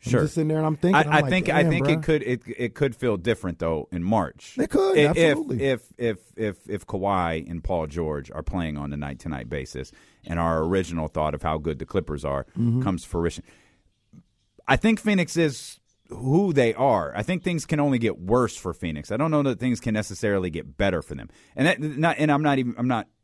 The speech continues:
Speaker 2: suggesting that Phoenix is bad. They're,
Speaker 1: Mm-hmm.
Speaker 2: they're obvi-, they're, they're far from it. But what I mean is, like, th-, they're good, and this is what they are. I don't think they're gonna, "Oh my God, Phoenix just hit another level."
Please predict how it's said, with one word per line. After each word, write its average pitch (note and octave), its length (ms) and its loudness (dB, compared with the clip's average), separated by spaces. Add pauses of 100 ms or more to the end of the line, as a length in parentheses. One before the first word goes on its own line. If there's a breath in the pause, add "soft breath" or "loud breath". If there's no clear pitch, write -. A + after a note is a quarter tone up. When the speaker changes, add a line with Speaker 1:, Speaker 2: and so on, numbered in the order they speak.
(460)
Speaker 2:
suggesting A2+ 640 0
that E2 140 -8
Phoenix F2+ 340 -4
is D#2 100 -10
bad. D2+ 520 -2
They're, F#2 100 -2
Speaker 1:
Mm-hmm. G#2 80 0
Speaker 2:
they're F2+ 180 0
obvi-, F#2 320 0
they're, F2 240 -4
they're E2+ 140 0
far A#2 340 2
from B2 300 -2
it. - 120 -12 (380 soft breath)
But A#2+ 120 0
what C3+ 160 4
I A2 80 4
mean C#3+ 280 0
is, F#2 200 -4
like, F#2 180 -2 (220)
th-, F3 160 -2
they're D3+ 220 2
good, B2 440 0 (320)
and C#3 120 0
this F3+ 160 -2
is D#3+ 100 -4
what E3 220 0
they D3+ 100 0
are. F3 320 0
I B2 60 2
don't E3 260 -2
think D#3+ 220 -4
they're C#3 100 0
gonna, B2 240 -2
"Oh E3+ 180 6
my E2+ 200 -4
God, B2 340 0
Phoenix A2+ 320 -4
just G2+ 160 -8
hit G2+ 140 -4
another F2 240 -4
level." F2+ 360 -4